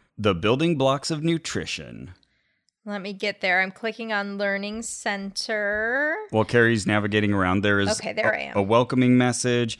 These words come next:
Speaker 1: They tell you there is a study group on Facebook. Oh, we should have gone there.
Speaker 2: Oh, I'm, I'm in that.
Speaker 1: How is it?
Speaker 2: I think it's mostly the people who work there posting.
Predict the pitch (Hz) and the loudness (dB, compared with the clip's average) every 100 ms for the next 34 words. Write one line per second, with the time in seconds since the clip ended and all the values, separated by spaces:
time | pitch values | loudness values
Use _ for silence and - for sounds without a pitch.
0 | - _ 110 104 123 107 110 110 151 180 | -16 _ -2 2 2 4 2 2 0 0
1 | - - 135 185 113 92 90 101 95 90 | -2 0 0 -2 -4 -4 -4 -4 -4 -4
2 | - 127 - 85 82 - - - 320 349 | -2 -4 -2 -6 -6 -10 -18 -4 0 0
3 | - 123 117 110 131 85 80 _ 277 339 | 0 -2 0 4 4 2 -4 _ 8 8
4 | 330 277 302 285 - 247 262 233 202 180 | 8 6 4 -2 2 4 4 0 -2 -4
5 | 160 170 - 180 190 - - 113 131 117 | -6 -4 -2 -2 -4 -14 -6 0 2 2
6 | 113 85 78 - 240 233 254 247 240 - | 0 -2 -8 -2 -2 0 -2 0 -4 -4
7 | 208 202 196 - 202 175 - 190 196 196 | -2 -2 -4 -6 -6 -6 -8 -6 -6 -6
8 | 180 175 170 - 190 190 185 170 - 185 | -4 -4 -4 -4 -4 -2 -6 -6 -6 -6
9 | 190 | -6